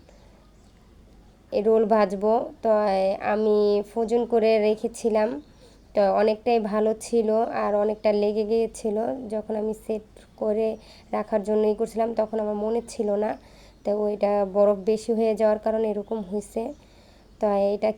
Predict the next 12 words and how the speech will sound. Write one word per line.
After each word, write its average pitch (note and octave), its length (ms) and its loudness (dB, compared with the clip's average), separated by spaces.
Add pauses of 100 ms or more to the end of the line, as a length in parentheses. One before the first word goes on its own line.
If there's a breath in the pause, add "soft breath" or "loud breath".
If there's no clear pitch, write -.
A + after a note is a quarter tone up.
(140)
কেটে B3+ 360 0 (180)
সুন্দর A3+ 300 -2 (100)
করে A#3 200 0 (1040 soft breath)
বাচ্চাদের A3 460 -2
দিব G#3 180 -2 (160)
খেতে, A3 360 -4
তাহলে G3+ 320 -2
বাচ্চারা G#3+ 420 -4
খেতে A3 260 -6 (140)
সুন্দর G#3+ 280 -4
করে G#3+ 140 -4 (100)
পারবে। G3+ 280 -2